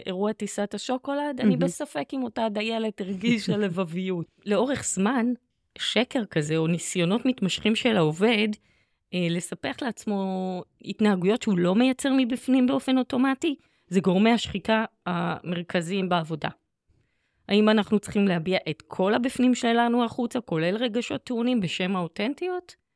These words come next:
Speaker 2: שאלה.
Speaker 1: לא בטוח, אה, שזה יאפשר הישרדות לאורך זמן במקום העבודה. ואם אני אהיה בוטה, אני חושבת,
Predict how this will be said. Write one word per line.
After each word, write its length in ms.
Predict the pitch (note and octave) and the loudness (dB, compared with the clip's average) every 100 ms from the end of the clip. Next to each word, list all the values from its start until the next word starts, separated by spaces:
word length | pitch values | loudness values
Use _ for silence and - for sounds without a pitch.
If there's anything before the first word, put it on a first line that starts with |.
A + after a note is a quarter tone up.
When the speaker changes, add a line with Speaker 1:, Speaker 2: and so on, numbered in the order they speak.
| _ | _
Speaker 2:
שאלה. 280 | - - F3 | -4 4 6
Speaker 1:
לא 120 | A#3 | 6
בטוח, 720 | B3 C4+ - B3+ A#3+ A3 G3+ A#3 | 4 2 -2 2 4 4 0 2
אה, 160 | G3+ | 2
שזה 280 | G3 G3+ G3+ | 2 0 0
יאפשר 480 | G3 G3 F#3+ - G#3 | 2 2 0 0 0
הישרדות 520 | G#3 - F3+ G3 G3+ | 0 -2 0 0 0
לאורך 340 | F#3+ F#3+ G3 | 0 0 -2
זמן 300 | F3+ F#3+ F#3 | -2 -2 0
במקום 380 | F#3+ F#3+ - F3+ | -2 -4 -2 -2
העבודה. 360 | F3+ F3 E3+ E3+ - _ _ _ _ - | -2 -2 -4 -6 -8 _ _ _ _ -2
ואם 200 | F#3+ G#3+ | 4 6
אני 160 | G#3+ | 4
אהיה 120 | F#3+ F#3 | 4 2
בוטה, 400 | E3 - F#3+ B3 _ _ _ _ _ - | -2 2 2 2 _ _ _ _ _ -2
אני 120 | F#3 | -2
חושבת, 640 | - - G3 G#3 C#4 D4 | -2 0 2 2 -2 -4